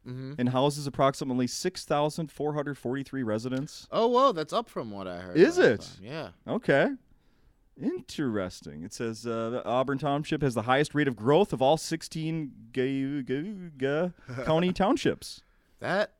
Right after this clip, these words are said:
Speaker 1: that makes sense, yeah.
Speaker 2: Yeah. And if you are a low-income resident right now, they will give you a free smoke detector.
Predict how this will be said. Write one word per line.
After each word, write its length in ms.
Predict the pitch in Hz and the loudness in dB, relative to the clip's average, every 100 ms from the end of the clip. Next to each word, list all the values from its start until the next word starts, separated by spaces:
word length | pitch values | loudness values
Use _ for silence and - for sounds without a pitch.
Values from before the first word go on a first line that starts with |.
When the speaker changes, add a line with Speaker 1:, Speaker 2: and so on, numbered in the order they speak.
| 131 | -6
Speaker 1:
that 160 | 165 | -4
makes 180 | 165 170 | -4 -6
sense, 300 | 185 196 233 | -6 -8 -6
yeah. 240 | 156 196 190 | -4 -2 -2
Speaker 2:
Yeah. 380 | 139 277 339 104 - - - | -2 2 2 2 -4 -14 2
And 160 | 175 190 | 4 4
if 160 | - | 4
you 80 | 208 | 8
are 280 | 208 196 175 | 10 10 6
a 140 | 156 151 | 6 8
low-income 680 | 156 185 185 175 190 180 | 10 8 8 4 6 6
resident 400 | 160 226 262 214 139 | 8 6 2 -4 -2
right 160 | 135 | -4
now, 280 | 123 113 131 | -2 0 2
they 120 | 143 | 4
will 120 | 190 180 | 4 4
give 180 | 175 170 | 4 4
you 100 | 165 | 0
a 40 | |
free 320 | - 175 190 | 0 -10 -10
smoke 320 | 180 170 196 - | -10 -8 -8 -8
detector. 520 | 175 110 95 90 82 | -10 -10 -10 -14 -18